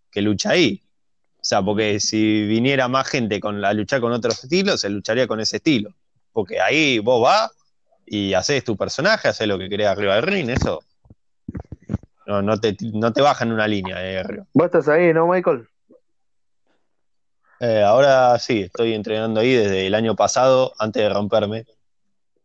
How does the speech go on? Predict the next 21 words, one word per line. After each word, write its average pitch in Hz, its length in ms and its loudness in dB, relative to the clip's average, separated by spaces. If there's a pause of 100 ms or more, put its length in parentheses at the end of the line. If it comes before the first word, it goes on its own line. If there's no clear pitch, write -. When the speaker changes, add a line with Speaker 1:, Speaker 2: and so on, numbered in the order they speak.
(600)
Speaker 2:
¿Cómo? - 320 -2 (2500)
Speaker 1:
Y 92 520 -6
nada, 160 340 -2 (440)
eh, 95 560 0
no, 131 200 2
yo 175 200 0
re 147 160 2
bien, 113 240 0
re 120 140 0
contento 120 420 0
en 147 80 -4
ese 104 200 -4
lugar. 180 540 2 (640)
Garpo 107 300 0
cada 104 140 2
vez 107 100 2
que 101 60 0
voy 104 140 2
a - 20 0
entrenar, 170 560 0
aprendo, 113 720 -2